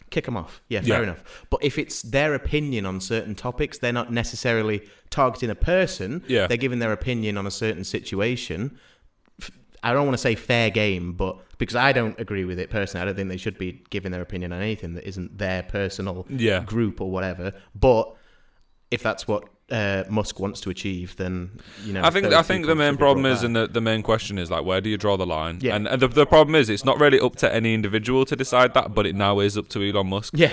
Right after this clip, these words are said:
Speaker 2: But, like, even
Speaker 1: <laughs>
Speaker 2: for
Speaker 1: That's
Speaker 2: me,
Speaker 1: it, yeah,
Speaker 2: the thing is,
Speaker 1: yeah.
Speaker 2: I can't be pissed off about it because obviously someone, like, like, really, it's up to, I know that a lot of the decisions won't be made by Big Zuck, but Zuckerberg has made massive decisions that have affected everything.
Speaker 1: Well, look at the
Speaker 2: Like,
Speaker 1: metaverse.
Speaker 2: well, no,
Speaker 1: Like
Speaker 2: exactly.
Speaker 1: that.
Speaker 2: So,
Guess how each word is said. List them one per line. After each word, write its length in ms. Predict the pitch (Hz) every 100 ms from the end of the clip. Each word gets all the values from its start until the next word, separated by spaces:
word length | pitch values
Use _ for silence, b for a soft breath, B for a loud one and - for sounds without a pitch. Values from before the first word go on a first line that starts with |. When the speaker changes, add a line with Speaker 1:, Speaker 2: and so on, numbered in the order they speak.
| -
Speaker 2:
But, 100 | 151
like, 140 | 151
even 200 | 165 180 214
Speaker 1:
<laughs> 20 |
Speaker 2:
for 80 | 202
Speaker 1:
That's 200 | 165 180
Speaker 2:
me, 20 |
Speaker 1:
it, 180 | 185 117
yeah, 140 | 156
Speaker 2:
the 60 | 165
thing 180 | 196
is, 100 | 208
Speaker 1:
yeah. 60 | 175
Speaker 2:
I 20 |
can't 200 | 160 185
be 60 | 180
pissed 240 | 180 165
off 140 | 170 175
about 260 | 151 104
it 60 | 101
because 220 | 113 131 139
obviously 300 | 170 165 147
someone, 320 | - 165 143
like, 260 | 123 107
like, 200 | 117 110 -
really, 400 | 110 139 110 95
it's 160 | 85
up 140 | 104 -
to, 340 | - - 95 - -
I 60 |
know 160 | 110 110
that 160 | 92 92
a 40 |
lot 160 | 98 92
of 40 |
the 80 | 90
decisions 560 | 82 - 92 90 85
won't 240 | 92 92 82
be 80 | 87
made 320 | 92 104 95
by 140 | 87
Big 220 | 85 87 90
Zuck, 340 | 92 82 -
but 120 | -
Zuckerberg 500 | 107 131 - 127 113
has 160 | 104 101
made 320 | 104 98 87
massive 340 | 110 127 - 110
decisions 460 | 107 117 107 101
that 80 | 101
have 140 | 98
affected 400 | 101 123 - 120 -
everything. 540 | 107 107 123 147 156
Speaker 1:
Well, 80 | 131
look 140 | 139 -
at 60 |
the 60 | 123
Speaker 2:
Like, 220 | 117 107 156
Speaker 1:
metaverse. 420 | 185 180 - -
Speaker 2:
well, 100 | 135
no, 100 | 151
Speaker 1:
Like 80 | 135
Speaker 2:
exactly. 420 | 131 147 123 98
Speaker 1:
that. 60 | - B B
Speaker 2:
So, 340 | 156 135 127